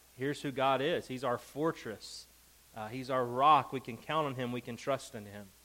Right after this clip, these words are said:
Okay? The next one, and I might butcher saying some of these, hypocatastasis. Okay? This is a comparative figure of speech in which resemblance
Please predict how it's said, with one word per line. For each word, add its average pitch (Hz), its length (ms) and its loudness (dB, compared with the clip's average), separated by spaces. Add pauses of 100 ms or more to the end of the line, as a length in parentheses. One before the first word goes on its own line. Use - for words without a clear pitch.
(140)
Okay? 143 220 -6 (1300)
The 123 80 -6
next 147 300 0
one, 143 340 -4 (320)
and 110 80 -10
I 123 60 -4
might 139 260 0
butcher 117 420 -4 (180)
saying 120 340 -6
some 110 120 -14
of 107 60 -6
these, 104 280 -10 (1000)
hypocatastasis. 147 1400 -2
Okay? 123 380 -4
This 127 160 -8
is 113 80 -10
a 120 80 -4
comparative 180 500 2
figure 175 300 0
of 156 80 -2
speech 151 360 -4
in 139 60 -6
which 127 240 -8
resemblance 123 800 -4